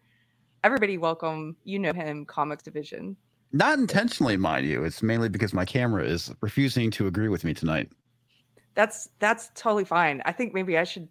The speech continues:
Speaker 1: switch to an avatar,
Speaker 2: <laughs>
Speaker 1: and then we can all match. <laughs> Um, well, thank you so much for joining us. And, uh, we are gonna talk about anime tonight.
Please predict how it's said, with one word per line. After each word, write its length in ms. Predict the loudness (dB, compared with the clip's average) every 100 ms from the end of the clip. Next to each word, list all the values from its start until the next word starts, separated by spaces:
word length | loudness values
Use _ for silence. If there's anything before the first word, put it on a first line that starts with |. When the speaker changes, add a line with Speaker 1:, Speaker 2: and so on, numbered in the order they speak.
| _
Speaker 1:
switch 520 | -20 -18 -4 -4 -4 -8
to 100 | -6
an 100 | -4
avatar, 640 | -4 -6 -8 -6 -6 -8 _ _ _ -14
Speaker 2:
<laughs> 100 | 0 0 2 2
Speaker 1:
and 160 | 2 2
then 200 | 2 0 -6 -8
we 80 | -6
can 140 | 0
all 100 | 2
match. 480 | 4 4 4 -4 -12 -14 -2 -2 -2 -12 -6
<laughs> 1120 | -6 -4 -10 -10 -14 -18 -16 -18 -18 -20 0
Um, 400 | 6 6 6 0 -12 -2
well, 120 | 0
thank 200 | 4 2
you 80 | 2
so 140 | 2
much 160 | 2 2
for 100 | -2
joining 360 | 0 2 4 2
us. 420 | 0 -2 -14 -18 _ _ _ _ -2
And, 680 | 2 4 4 2 -2 -6 -4 2
uh, 320 | 4 4 0
we 220 | -2 0
are 80 | 0
gonna 180 | -2 -4
talk 280 | -2 -4 0
about 420 | 2 2 2 -4 _ _ _ _ _ _ _ _ _
anime 440 | -4 -2 0 -4
tonight. 460 | -8 -8 -6 -6 -10